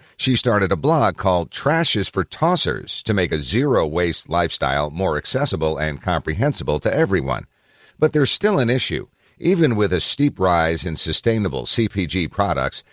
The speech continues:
these brands rarely have the scale to compete with traditional C P G products in price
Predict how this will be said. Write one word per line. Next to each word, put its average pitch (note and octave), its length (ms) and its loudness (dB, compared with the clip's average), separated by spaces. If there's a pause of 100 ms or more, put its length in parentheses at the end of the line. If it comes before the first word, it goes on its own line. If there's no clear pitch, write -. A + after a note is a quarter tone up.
(120)
these C#3 220 2
brands G2 500 0
rarely G2 440 2
have E2 220 0
the D2+ 80 -4
scale F2+ 460 0
to F2+ 140 -6
compete E2+ 400 -4
with E2+ 160 -2
traditional A2+ 640 0
C F#2 240 -2
P F2 160 -4
G D#2 200 -4
products C#2 500 -2
in C2+ 180 -4
price E2+ 580 -4